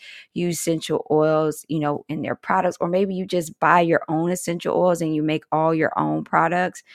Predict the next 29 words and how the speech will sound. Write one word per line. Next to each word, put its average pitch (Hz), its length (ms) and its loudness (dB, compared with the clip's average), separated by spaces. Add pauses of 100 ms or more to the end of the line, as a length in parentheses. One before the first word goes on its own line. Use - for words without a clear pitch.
(380)
The - 80 0
point 202 440 2
is, 170 340 2
is 160 140 -6
just 151 260 -2
to - 140 -8
understand 151 720 -2
that 143 300 -2
the - 100 -4
dosages, - 800 -8 (320)
there 156 140 2
is 151 160 0
no 160 640 2 (540)
guidelines 139 880 -4 (520)
for 156 360 4
dosages 135 960 -4
for 147 380 0
essential - 580 -4
oils. 175 560 2 (180)
It 151 180 -2
is 151 180 0
an 143 160 -4
unregulated 131 840 -4
industry. 170 760 -4 (580)
Um, 151 480 -2 (800)
and 175 100 -2
because 202 400 2
of 208 100 0
that, 160 360 0